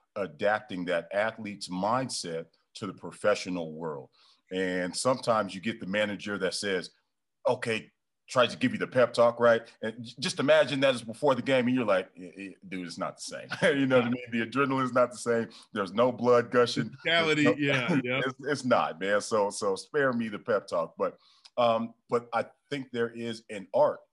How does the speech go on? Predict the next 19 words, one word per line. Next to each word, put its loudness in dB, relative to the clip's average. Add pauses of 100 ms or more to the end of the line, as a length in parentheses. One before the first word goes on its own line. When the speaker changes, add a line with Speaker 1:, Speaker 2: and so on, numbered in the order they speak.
(200)
Speaker 1:
to -10 (260)
taking -8
that -6
same -8
mindset -6 (440)
and -6
applying -6
it -12
to -12
your, -10 (360)
uh, -6
career -4
after -6 (180)
being -8
an -10
athlete -6
or -10 (540)
after -4
athletics. -4